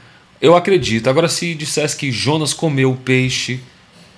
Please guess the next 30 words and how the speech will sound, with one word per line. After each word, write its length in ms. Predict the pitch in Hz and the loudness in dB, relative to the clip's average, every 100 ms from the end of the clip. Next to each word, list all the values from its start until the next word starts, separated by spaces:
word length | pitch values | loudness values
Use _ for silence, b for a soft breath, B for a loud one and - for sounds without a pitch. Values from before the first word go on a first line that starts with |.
| - - | -18 -2
o 100 | 117 | 2
homem 200 | 123 123 | 4 4
de 80 | 107 | 0
fé 240 | - 120 | 2 2
diz, 180 | 107 117 | 2 2
"Eu 100 | 131 | 4
também 280 | 139 113 127 | 2 2 0
acredito, 540 | - 117 92 113 131 | 0 -2 -2 -4 -4
porque 200 | 123 - | -6 -4
o 60 | 117 | 0
sentido 960 | - 127 117 113 - 190 196 107 98 - | 2 0 -2 2 2 4 2 0 -4 0
é 120 | 117 | 2
outro." 520 | 110 113 113 - - b b b b b 104 | 4 2 -2 -14 -16 b b b b b -4
Eu 100 | 104 | 0
tô 120 | 135 | 2
querendo 260 | 139 139 131 | 2 2 2
saber 280 | 127 110 | 0 2
o 80 | 135 | 0
que 120 | 131 | 0
Deus 260 | 110 131 131 | 0 0 0
quer 280 | - 131 - | -2 -2 -2
com 180 | 110 92 | -8 -6
isso, 380 | 90 - - - | -6 -6 -8 -10
porque 180 | - | -10
Deus 220 | 117 131 123 | -4 -4 -2
não 80 | |
é 40 | 113 | -2
homem 200 | 110 110 | -4 -4
pra 120 | 107 | -4
mostrar 560 | 98 - - 95 95 | -4 -6 -4 -2 -4